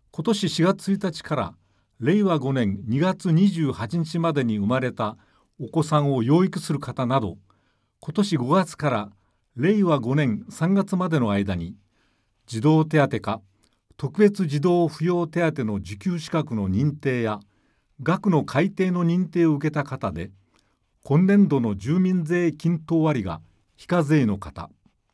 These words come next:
七、平成十六年四月二日から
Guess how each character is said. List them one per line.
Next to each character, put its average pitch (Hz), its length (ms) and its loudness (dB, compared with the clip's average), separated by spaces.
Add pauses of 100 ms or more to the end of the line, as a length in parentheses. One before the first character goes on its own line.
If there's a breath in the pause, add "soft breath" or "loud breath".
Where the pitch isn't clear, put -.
(840)
七、 120 360 0 (560)
平 202 180 4
成 208 280 4
十 180 240 2
六 202 180 2
年 113 240 2
四 120 160 -4
月 165 240 -2
二 - 140 -16
日 147 120 -2
か 110 140 -6
ら 87 160 -10